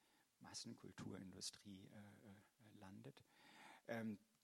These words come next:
dem jetzt ein, ein, ein, ein, eine große Kraft entgegenzusetzen, das,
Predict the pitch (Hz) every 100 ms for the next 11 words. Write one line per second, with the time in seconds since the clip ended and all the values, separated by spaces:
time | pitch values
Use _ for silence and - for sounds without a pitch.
0 | _ - _ - - - 147 131 117 101
1 | 104 - - - 101 101 107 107 110 -
2 | - 101 107 101 - - 113 - 117 117
3 | 117 117 127 - 117 - 131 127 123 -
4 | 120 120 - 120 110 101